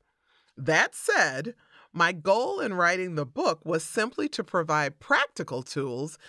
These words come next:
to help people learn to lead more effective collaborations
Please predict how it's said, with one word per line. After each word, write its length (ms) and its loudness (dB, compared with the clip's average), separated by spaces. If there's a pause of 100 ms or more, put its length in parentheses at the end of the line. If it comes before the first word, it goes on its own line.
(180)
to 140 0
help 400 0
people 500 -4
learn 520 -2 (400)
to 120 -2
lead 680 -4
more 440 0
effective 560 -6
collaborations 1120 -4